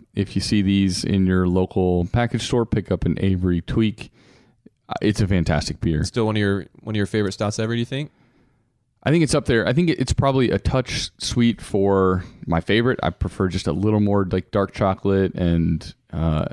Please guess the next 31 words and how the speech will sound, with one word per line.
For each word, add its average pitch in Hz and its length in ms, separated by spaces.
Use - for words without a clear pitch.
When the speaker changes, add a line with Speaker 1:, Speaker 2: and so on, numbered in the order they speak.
Speaker 2:
Some 98 140
more 92 120
bitter 92 220
notes, 92 280
maybe? 104 240
Speaker 1:
some 110 160
more 110 140
bitter 110 240
notes 110 280
going 107 240
on, 107 140
but - 160
it's 120 160
really 104 460
good, 101 240
and 95 100
the 92 60
coffee 101 360
really 90 280
balances 82 540
it 85 60
out 85 140
and 87 100
gives 82 160
it - 80
a 67 60
little 87 380
bit 80 140
of 76 40
that 76 180
bitterness. 76 460